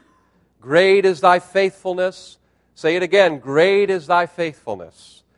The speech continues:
Morning by morning new mercies I see. All I have needed thy hand hath provided. Great is thy faithfulness, Lord, unto me."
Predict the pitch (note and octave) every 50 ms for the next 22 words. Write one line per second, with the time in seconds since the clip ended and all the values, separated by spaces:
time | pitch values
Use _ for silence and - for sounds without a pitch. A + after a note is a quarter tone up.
0 | _ _ _ B2+ C3+ D3+ F3 G3 G3+ G3+ G3+ G3+ F#3+ F#3 F#3 F#3 F#3 F3 F3 F3+
1 | F3+ F3+ F3+ F3 E3+ D#3+ D#3+ E3 D#3 D3+ D#3 E3 D#3 - - F3+ D#3 E3+ E3+ E3+
2 | F3+ E3+ - - - C#3+ C3 B2 B2 B2 A#2+ _ _ _ _ _ _ _ _ _
3 | - D#3 E3 F3+ F#3 G3 F#3+ F#3 G3 G3+ F#3+ D3 D#3+ E3+ F3+ F3+ D#3 C#3 B2+ A2
4 | C3 B2 C3 C3 A#2+ B2 D3 D3 D#3 D#3 D#3 D3+ C3+ D3 D3 C#3+ - _ - C#3
5 | A2+ A#2+ A#2 A#2 A#2 A#2 A2+ A#2 A2+ A2+ _ _ _ _ _ _ _ _ _ _
6 | _ - C#3 E3 F3 E3 D3+ B2 - A#2 A#2+ A2 _ C3 A#2+ A#2 A2+ _ _ C3+
7 | B2+ B2+ A#2+ _ _ A2 G#2 G2+ G2+ G2 F#2+ _ _ _ _ _ _ _ _ _
8 | _ G#2 A2+ C3 B2+ A#2 A2 G#2 G2 F#2 F2+ _ _ _ _ _ _ _ _ _
9 | - G#2+ G2 G2 - - A2+ G#2 G#2+ G#2+ G2 F2+ E2+ E2